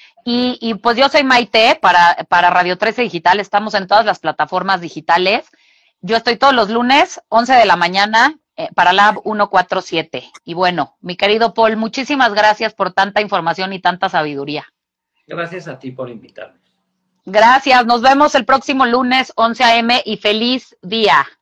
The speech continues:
Speaker 1: Gracias a Colombia, a Alemania, a todos los que estuvieron, besos a todos y fue un gusto tenerlos aquí. Adiós. Bye, Paul.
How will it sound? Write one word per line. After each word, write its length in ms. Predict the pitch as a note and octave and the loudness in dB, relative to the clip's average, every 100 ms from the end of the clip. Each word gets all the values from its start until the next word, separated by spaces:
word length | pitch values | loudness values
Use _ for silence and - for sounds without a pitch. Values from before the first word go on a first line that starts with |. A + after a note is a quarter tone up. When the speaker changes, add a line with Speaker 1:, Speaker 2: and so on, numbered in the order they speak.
| _ _ _ _ _ _ - - _ _ _ _ _ _ _ _ _ | _ _ _ _ _ _ -20 -20 _ _ _ _ _ _ _ _ _
Speaker 1:
Gracias 520 | - A#3 D#4 D#4 D4 | 0 2 2 2 2
a 160 | C4 A#3+ | 4 2
Colombia, 560 | A#3+ A#3+ C4 C#4+ D4 D4 | 2 2 4 2 4 4
a 40 | |
Alemania, 540 | A#3+ A#3 B3 C4+ C#4+ C4+ | 4 4 4 2 2 2
a 60 | |
todos 200 | - C4+ | 2 0
los 140 | B3 - | 0 -4
que 80 | G#3+ | -6
estuvieron, 760 | - G#3+ A#3 B3 C4 C4+ B3 | -4 0 2 4 4 2 -4
besos 400 | F3 A#3 A#3+ B3+ | -2 -2 0 -2
a 100 | A3 | -2
todos 440 | F#3 A#3+ A#3 B3+ - | -2 0 0 -2 -4
y 120 | G#3 | -8
fue 260 | - A3+ A#3+ | -2 0 0
un 120 | A3+ | -2
gusto 300 | A3 A#3 A#3+ | -2 -2 -2
tenerlos 460 | - G#3+ G3+ G3+ G#3 | -2 -2 0 -2 -2
aquí. 400 | E3+ - F3 - _ _ | -6 -6 -8 -8 _ _
Adiós. 720 | - D#3+ G#3 B3 C4+ B3+ - _ _ _ _ _ _ _ _ _ _ - | -10 -2 2 4 4 2 -4 _ _ _ _ _ _ _ _ _ _ -2
Bye, 180 | G#3 A3+ | 0 0
Paul. 420 | B3 B3 G#3 | 2 2 0